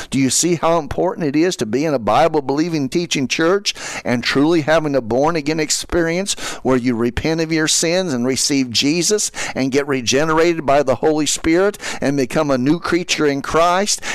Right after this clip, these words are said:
and you love and serve Jesus all the days of your life? That's the only church you need to get in. But I'm just saying, now the universalist churches are here.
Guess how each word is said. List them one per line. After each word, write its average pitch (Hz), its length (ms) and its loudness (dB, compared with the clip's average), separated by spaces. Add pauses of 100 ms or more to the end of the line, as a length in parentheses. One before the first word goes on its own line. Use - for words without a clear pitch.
and 139 180 0
you 127 160 2
love 151 320 4
and 147 80 0
serve 151 300 2
Jesus 151 500 0
all 170 220 4
the 139 140 0
days 147 340 2
of 147 100 2
your 139 220 2
life? 160 680 0
That's 165 680 2
the 156 240 2
only 156 280 2
church 151 380 0
you 135 80 0
need 135 240 0
to 135 80 0
get 135 320 2
in. 156 300 0
But 143 200 2
I'm 156 220 2
just 156 280 2
saying, 165 440 2 (220)
now 151 920 4 (260)
the 123 160 -2
universalist 135 960 2
churches 127 460 0
are 123 120 2
here. 127 180 2